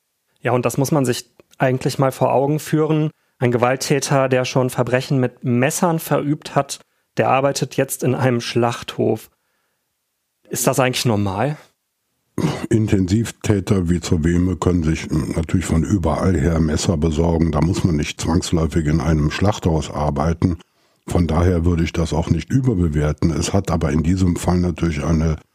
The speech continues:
Speaker 2: durchaus makabere Note, dass derjenige, der in Remagen einen Tatort hinterlassen hat, der, wie Stark es ja beschrieb, einem Schlachthaus glich, früher auch in einem Schlachthaus oder Schlachthof gearbeitet hat.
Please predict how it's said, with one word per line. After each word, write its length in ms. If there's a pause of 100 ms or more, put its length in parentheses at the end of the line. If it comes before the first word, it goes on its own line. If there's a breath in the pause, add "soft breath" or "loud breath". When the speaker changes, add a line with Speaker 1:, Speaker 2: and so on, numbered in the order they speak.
(220)
Speaker 2:
durchaus 600
makabere 600
Note, 500
dass 240
derjenige, 640
der 160
in 80
Remagen 720 (420)
einen 320
Tatort 540
hinterlassen 680
hat, 180
der, 160
wie 120
Stark 420
es 160
ja 100
beschrieb, 540 (340 loud breath)
einem 380
Schlachthaus 880
glich, 420 (240 loud breath)
früher 440
auch 280
in 120
einem 300
Schlachthaus 760
oder 260
Schlachthof 720 (280 loud breath)
gearbeitet 720
hat. 180